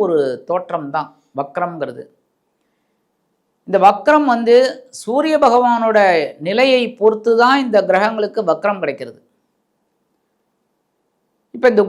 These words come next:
குரு தான் இருக்கும் இடத்திலிருந்து ஐந்தாம் இடத்துக்கு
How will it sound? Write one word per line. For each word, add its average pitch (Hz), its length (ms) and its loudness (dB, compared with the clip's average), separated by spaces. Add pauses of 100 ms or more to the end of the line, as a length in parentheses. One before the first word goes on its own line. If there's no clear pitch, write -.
குரு 294 200 4 (840)
தான் 240 200 6 (180)
இருக்கும் 285 420 2
இடத்திலிருந்து 226 800 2 (220)
ஐந்தாம் 254 400 0
இடத்துக்கு 226 460 -2